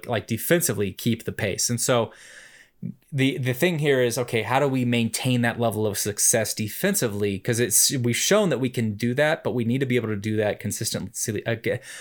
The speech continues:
whether the team is really good or whether the team is really bad. And so with,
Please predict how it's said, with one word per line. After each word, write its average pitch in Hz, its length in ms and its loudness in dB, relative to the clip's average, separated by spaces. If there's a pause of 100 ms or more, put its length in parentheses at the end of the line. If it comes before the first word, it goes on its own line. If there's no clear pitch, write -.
(200)
whether 135 260 2
the 117 80 0
team 143 220 2
is 107 140 0
really 110 180 2
good 151 380 0 (100)
or 120 140 2
whether 120 160 4
the 104 80 -2
team 107 240 0
is 101 80 -2
really 101 200 0
bad. 101 520 -4
And 123 140 0
so 120 260 4
with, 110 280 0